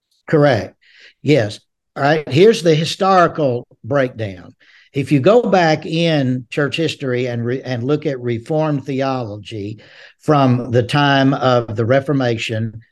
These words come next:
with, uh, John Calvin and his contemporaries forward, uh, you will discover that the term high Calvinist is a term that is used to describe what we call five-point Calvinist.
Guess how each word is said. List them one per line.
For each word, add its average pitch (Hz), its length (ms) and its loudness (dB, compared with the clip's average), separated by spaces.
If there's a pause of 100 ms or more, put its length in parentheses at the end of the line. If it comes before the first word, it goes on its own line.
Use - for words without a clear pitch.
(120)
with, 117 440 2
uh, 110 280 0 (120)
John 135 360 -2
Calvin 131 460 -4
and 110 140 -6
his 127 200 -4
contemporaries 110 880 -4 (180)
forward, 120 640 -2 (600)
uh, 127 260 -2
you 156 180 4
will 151 100 6
discover 139 640 0
that 127 400 -2
the 127 120 -2
term 151 480 -2
high 196 280 -6
Calvinist 113 920 -6 (520)
is 131 160 -2
a 143 120 2
term 180 380 0
that 160 140 2
is 127 180 -4
used 135 440 -2
to 131 100 -4
describe 135 640 -4
what 135 260 -2
we 185 280 0
call 127 420 -6
five-point 147 760 -6
Calvinist. 98 760 -14